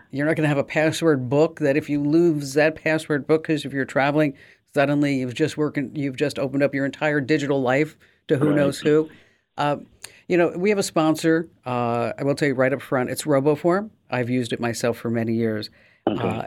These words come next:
Speaker 1: and RoboForm, it does the things like automatic filling out the forms. It will, uh, create secure passwords.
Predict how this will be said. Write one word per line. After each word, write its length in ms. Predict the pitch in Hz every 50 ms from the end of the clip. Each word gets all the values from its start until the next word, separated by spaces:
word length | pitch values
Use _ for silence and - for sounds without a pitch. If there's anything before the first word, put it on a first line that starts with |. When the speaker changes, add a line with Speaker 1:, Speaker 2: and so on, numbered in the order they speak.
| - -
Speaker 1:
and 160 | 147 135 131
RoboForm, 760 | 147 175 196 185 190 175 - - 170 156 151 147 143 143 127 -
it 140 | - 170 156
does 320 | 156 180 180 180 170 - -
the 100 | 151 147
things 400 | - - 165 165 160 160 156 147
like 160 | 139 127 -
automatic 540 | - 143 139 143 147 156 147 143 147 143 -
filling 400 | - - - - 156 147 143 139
out 120 | 135 139
the 80 | - 120
forms. 600 | - - 156 139 135 135 135 135 127 127 123 - - -
It 160 | 156 147 -
will, 520 | 151 147 139 135 131 131 123 123 117 - - _ -
uh, 340 | 127 117 117 113 113 117 117 -
create 520 | - - 165 160 156 156 156 151 - -
secure 600 | - - - - - - - - 156 151 147 151
passwords. 760 | 151 156 - 127 127 127 127 - - 143 135 139 135 127 - -